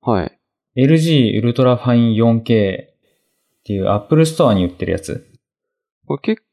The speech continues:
Speaker 1: 構綺麗なやつですよね。しかも、
Speaker 2: そう。
Speaker 1: そんなに安くなかった感じがするんですけど。
Speaker 2: 高い、高い。めっちゃ高いですよ。
Speaker 1: 高いですよね。
Speaker 2: うん。
Speaker 1: うん。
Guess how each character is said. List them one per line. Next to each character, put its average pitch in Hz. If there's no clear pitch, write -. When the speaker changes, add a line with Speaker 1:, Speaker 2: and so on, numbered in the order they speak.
Speaker 1:
構 117
綺 -
麗 101
な 87
や 113
つ -
で 76
す -
よ -
ね。 80
し -
か -
も、 -
Speaker 2:
そ -
う。 -
Speaker 1:
そ 131
ん 127
な 127
に 123
安 117
く -
な 95
か 82
っ -
た 78
感 -
じ -
が -
す -
る 113
ん -
で -
す 110
け 107
ど。 95
Speaker 2:
高 -
い、 -
高 -
い。 -
め 113
っ -
ち -
ゃ 135
高 143
い -
で -
す -
よ。 -
Speaker 1:
高 -
い -
で -
す -
よ -
ね。 -
Speaker 2:
う 117
ん。 117
Speaker 1:
う 113
ん。 104